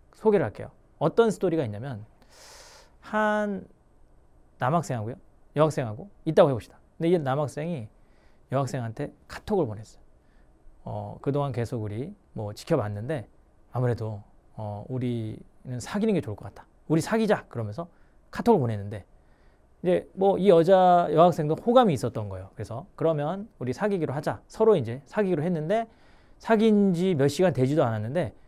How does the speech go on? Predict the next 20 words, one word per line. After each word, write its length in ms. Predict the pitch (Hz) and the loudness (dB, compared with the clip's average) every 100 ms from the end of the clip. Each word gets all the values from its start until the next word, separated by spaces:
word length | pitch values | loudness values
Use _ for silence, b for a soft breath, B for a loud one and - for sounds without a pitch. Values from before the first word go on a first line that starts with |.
| - - | -4 6
이런 260 | 196 220 | 8 6
식의 220 | 160 156 | 2 0
내용의 400 | 120 117 117 135 151 | 0 -2 -4 -6 -6
카톡을 320 | 202 180 147 | -6 -4 -4
보냈대요. 440 | 101 95 101 107 _ _ b b b - | -6 -10 -12 -14 _ _ b b b 0
"나는 420 | 123 156 190 190 | 6 8 8 6
너랑 540 | 123 135 160 185 180 120 | 10 12 12 8 6 6
여행을 640 | 131 185 208 214 220 214 | 6 6 2 0 -2 -4
가기를 640 | - 135 123 123 143 156 98 | -4 -6 -4 -4 -4 -4 -4
원한다." 920 | 104 107 139 185 202 185 110 104 117 | -4 -2 0 -2 -2 -2 -4 -4 -6
이렇게. 240 | 95 - _ _ _ b b b b b b _ _ _ _ _ _ - | -8 -14 _ _ _ b b b b b b _ _ _ _ _ _ -12
어, 260 | 131 - 277 - - _ - | -10 -12 -14 -20 -20 _ -4
벌써부터 580 | 190 226 185 160 - - | 2 2 4 2 2 -4
사귄 260 | - 226 233 | -2 4 6
지 40 | |
얼마 160 | 175 143 | 6 4
안 80 | |
되는데 260 | 143 131 117 | 2 -2 4
내용이 280 | 160 226 208 | 8 8 8
좀 400 | 170 165 190 | 4 2 0